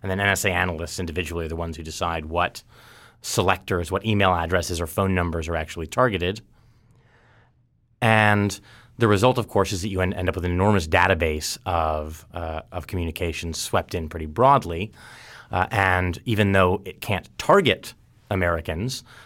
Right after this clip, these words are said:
um, it ends up sweeping in probably quite a bit of American communications because Americans often talk to people who are located overseas or do other kinds of internet activity involving sites overseas, um, and because some of these searches at least involve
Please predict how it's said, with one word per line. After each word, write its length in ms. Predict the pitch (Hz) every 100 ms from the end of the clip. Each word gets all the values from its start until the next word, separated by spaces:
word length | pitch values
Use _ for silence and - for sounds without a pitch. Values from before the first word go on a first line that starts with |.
| -
um, 160 | 98 95
it 100 | 117
ends 180 | 117 107
up 200 | 104 -
sweeping 440 | - 104 90 101
in 320 | 139 120 85 82 -
probably 420 | - 85 82 82
quite 220 | 80 95
a 40 | 82
bit 140 | 85
of 80 | 80
American 400 | 82 80 78 80
communications 680 | - 80 78 82 73 95 110
because 520 | - - 80 101 - - - - -
Americans 680 | 95 85 85 87 85 80 - - _
often 340 | - 82 82 78
talk 240 | 80 78
to 80 | 90
people 280 | 85 87 85
who 100 | 85
are 80 | 87
located 420 | 87 - 90 85
overseas 520 | 82 80 90 87 98
or 180 | 92 - _ _ _ _
do 120 | 90
other 140 | 87 92
kinds 220 | 87 85
of 120 | 85
internet 260 | 98 90 85
activity 440 | 82 - 87 92
involving 480 | 92 87 85 85 82 - - - - -
sites 360 | - 90 -
overseas, 640 | 92 85 - 87 95 117 - - - -
um, 340 | 90 85 82 80 - -
and 180 | 107
because 480 | 123 113 104 104 - - _ -
some 420 | - - - 110
of 80 | 117
these 180 | 95 90
searches 440 | 101 90 95 87
at 260 | - 92 82
least 240 | 85 -
involve 580 | 92 85 85 85 85 82